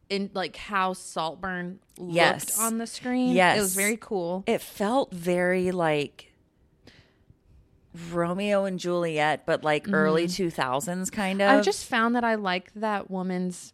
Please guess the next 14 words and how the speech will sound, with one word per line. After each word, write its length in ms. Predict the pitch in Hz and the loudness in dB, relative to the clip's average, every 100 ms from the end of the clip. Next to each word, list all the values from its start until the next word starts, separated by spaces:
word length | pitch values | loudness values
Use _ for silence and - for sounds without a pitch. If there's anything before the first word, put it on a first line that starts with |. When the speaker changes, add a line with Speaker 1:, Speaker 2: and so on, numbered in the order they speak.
| _ | _
Speaker 1:
movies, 720 | 165 151 135 95 165 - - _ _ - | -8 -8 -10 -14 -16 -16 -20 _ _ -6
'cause 140 | 220 | -2
she 140 | 240 | 0
did 160 | 240 240 | 2 2
Promising 480 | 226 202 190 - 185 | 0 -2 -2 -4 -4
Young 240 | 180 170 | -4 -6
Woman. 320 | 160 160 170 | -6 -6 -4
What's 160 | 180 180 | -6 -4
her 80 | 196 | -4
name? 140 | 170 165 | -2 -2
Speaker 2:
Mm-hmm. 80 | 170 | -2
Speaker 1:
Emerald 340 | 175 175 175 | -2 -2 -4
something. 560 | - 190 190 208 202 202 - _ _ _ _ _ | -6 -6 -4 -4 -4 -6 -10 _ _ _ _ _
And 540 | 196 190 180 175 196 | -4 -2 -2 -6 -10